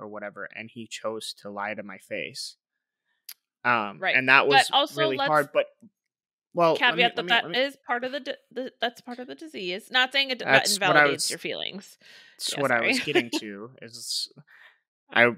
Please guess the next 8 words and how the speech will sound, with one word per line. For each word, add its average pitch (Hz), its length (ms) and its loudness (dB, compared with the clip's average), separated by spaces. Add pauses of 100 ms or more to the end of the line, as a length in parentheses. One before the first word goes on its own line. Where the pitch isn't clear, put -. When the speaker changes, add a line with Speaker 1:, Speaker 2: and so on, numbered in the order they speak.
Speaker 1:
just - 240 -4
wanted 123 300 -4
to 113 80 -20
preface, 139 580 -6
like, 107 280 -8
obviously 131 560 0
now 117 580 -6
I 113 480 -2